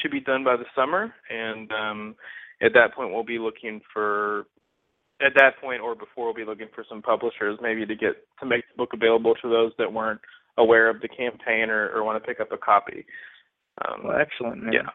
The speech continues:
Speaker 2: Excellent. I look forward to seeing the book finish and everything. And Justin, it was an absolute pleasure having you on the show today.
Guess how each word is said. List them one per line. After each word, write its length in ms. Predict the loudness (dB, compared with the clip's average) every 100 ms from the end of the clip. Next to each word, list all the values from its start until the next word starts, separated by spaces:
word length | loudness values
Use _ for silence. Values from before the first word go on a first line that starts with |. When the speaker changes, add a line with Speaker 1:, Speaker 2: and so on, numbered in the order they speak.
| _
Speaker 2:
Excellent. 440 | -4 -4 -4 -6 0
I 100 | 4
look 160 | 4 2
forward 220 | 4 4
to 60 | 2 -2
seeing 200 | -2 0
the 80 |
book 220 | 2 0 0 -2
finish 240 | -2 -2 -6
and 80 | -8
everything. 500 | -8 -8 -8 -10 -10 _ _ _ _ _
And 160 | -6 4
Justin, 460 | 6 6 0 -2
it 140 | -4 -2
was 260 | 2 2 2
an 120 | 0 2
absolute 400 | 0 2 0 -2 2
pleasure 300 | 2 4 2
having 280 | 0 0 0
you 120 | 0
on 120 | 0
the 80 | -4 2
show 220 | 2 2 0
today. 360 | -2 0 0